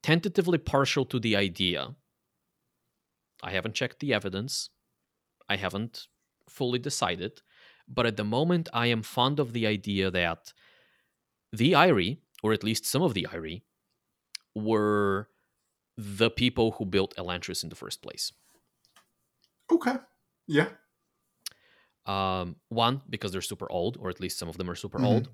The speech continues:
Speaker 1: Two, because I think that, uh, the person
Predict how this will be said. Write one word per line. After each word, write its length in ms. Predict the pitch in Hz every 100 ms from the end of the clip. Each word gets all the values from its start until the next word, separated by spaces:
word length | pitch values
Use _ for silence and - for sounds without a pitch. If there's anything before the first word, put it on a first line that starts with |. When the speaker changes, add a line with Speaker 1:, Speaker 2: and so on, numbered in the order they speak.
| - _ _ _ -
Speaker 1:
Two, 340 | - 127 123
because 360 | - - 117 107 -
I 80 | 123
think 340 | - 190 208
that, 380 | 143 117 113 - - _ _ _ _ _ -
uh, 380 | 101 98 95 90
the 320 | 104 104 101 95
person 460 | - 135 - 208